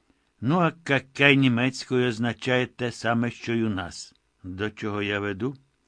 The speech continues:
А до того, що будь-яка інша мандрівка —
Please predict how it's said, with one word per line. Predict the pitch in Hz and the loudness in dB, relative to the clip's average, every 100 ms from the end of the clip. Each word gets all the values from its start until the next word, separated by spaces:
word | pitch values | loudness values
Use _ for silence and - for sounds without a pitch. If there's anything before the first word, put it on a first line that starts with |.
| _ _ _ | _ _ _
А | - 117 | -4 -2
до | 113 | -2
того, | 120 151 147 | -2 0 0
що | 139 - 127 | 0 -2 0
будь-яка | 127 131 131 135 135 - | 0 2 0 2 0 2
інша | 151 170 180 165 - 123 | 4 6 4 -2 -2 0
мандрівка — | 117 107 98 98 127 139 135 87 78 | 2 0 -2 0 0 0 -8 -16 -16